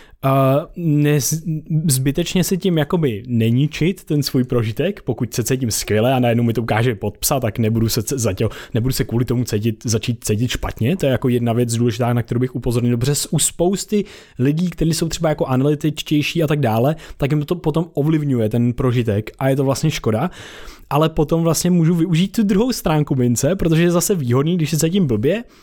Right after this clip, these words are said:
a vidím dobrý výsledek, tak je možná výhodný si trošičku jako navýšit, jako, že mi to trošičku zlepší možná to prožívání. A potom, co mě, eh, zajímá je a, a o čem přemýšlím je, že vlastně já můžu dlouhodobě, pokud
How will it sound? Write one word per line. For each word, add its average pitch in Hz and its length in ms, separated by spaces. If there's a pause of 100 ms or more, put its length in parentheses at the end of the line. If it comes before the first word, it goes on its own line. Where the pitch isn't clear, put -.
(120)
a 156 60
vidím 156 240
dobrý 139 260
výsledek, 196 340
tak 165 160
je 170 140 (260)
možná 139 360
výhodný 180 340
si - 120
trošičku 127 480 (180)
jako - 280
navýšit, 135 800 (160)
jako, 135 340
že 135 120
mi 139 100
to 131 100
trošičku 131 500
zlepší 135 400
možná 120 340
to 131 100
prožívání. 117 680 (460)
A 143 80
potom, 190 360 (180)
co - 220
mě, 180 460
eh, - 100 (540)
zajímá 131 580
je 117 320
a, - 80
a 139 240
o 143 80
čem 156 160
přemýšlím 147 500
je, 131 160 (560)
že 127 120
vlastně 156 560
já 143 360
můžu 160 380
dlouhodobě, 147 680
pokud - 280